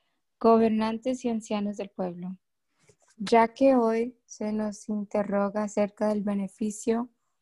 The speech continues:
otorgado a un hombre enfermo y de cómo fue sanado, sepan todos ustedes y todo el pueblo de Israel que este hombre está sano en presencia de ustedes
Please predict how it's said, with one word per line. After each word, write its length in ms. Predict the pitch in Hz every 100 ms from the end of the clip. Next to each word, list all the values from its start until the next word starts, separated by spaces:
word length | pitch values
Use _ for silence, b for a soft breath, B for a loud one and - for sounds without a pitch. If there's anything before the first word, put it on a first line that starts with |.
| _
otorgado 760 | - 208 214 196 190 208 214 226
a 40 |
un 80 | 226
hombre 260 | 202 196 214
enfermo 640 | 208 - 202 196 202 214 _ _ _ _
y 100 | 220
de 180 | 214 214
cómo 320 | 226 220 240
fue 220 | 247 226
sanado, 640 | 220 220 208 190 196 220 233 _ _ _ _ _ _ -
sepan 500 | - 240 - 262 254
todos 360 | 226 233 233
ustedes 500 | 240 - 214 208 208
y 80 | 196
todo 320 | - 226 226
el 100 | 240
pueblo 360 | 233 220 214 220
de 100 | 214
Israel 500 | 196 202 190 190 202 _ _ _ _ _ _ _ _ _ _ _ _ - -
que 220 | 240 233
este 280 | 240 - 262
hombre 400 | 233 220 214 233
está 300 | 226 - 202
sano 480 | - 214 214 240 -
en 140 | 214
presencia 600 | 196 208 202 220 214 240
de 60 | 233
ustedes 600 | 233 - 208 214 214 -